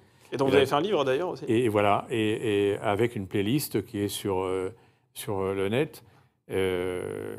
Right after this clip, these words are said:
Speaker 2: bon, euh, je peux pas faire une émission musicale, euh.
Speaker 1: Mais
Speaker 2: Et
Speaker 1: pourquoi
Speaker 2: vous savez,
Speaker 1: pas ?
Speaker 2: vous êtes un petit peu, euh, il y a les journalistes,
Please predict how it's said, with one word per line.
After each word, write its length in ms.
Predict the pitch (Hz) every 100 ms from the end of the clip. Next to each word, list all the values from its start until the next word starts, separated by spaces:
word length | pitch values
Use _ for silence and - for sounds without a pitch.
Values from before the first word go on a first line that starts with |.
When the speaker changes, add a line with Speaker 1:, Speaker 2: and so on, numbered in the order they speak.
| - -
Speaker 2:
bon, 260 | 113 117 -
euh, 120 | 92
je 140 | 92 -
peux 60 |
pas 140 | 90 98
faire 200 | - 98
une 100 | 95
émission 320 | 95 92 98
musicale, 680 | 92 90 92 - 104 127 104
euh. 140 | 92 92 - -
Speaker 1:
Mais 100 | 151
Speaker 2:
Et 20 |
Speaker 1:
pourquoi 180 | 160 170
Speaker 2:
vous 80 | 160
savez, 180 | 233 254
Speaker 1:
pas ? 60 |
Speaker 2:
vous 200 | 220 147
êtes 140 | 202 -
un 100 | 170
petit 200 | - 139
peu, 320 | 202 208 156
euh, 40 | 113 - _ _ _ _ _ _ _ _ _ -
il 60 |
y 40 | 156
a 20 |
les 120 | 202
journalistes, 540 | 170 165 143 185 196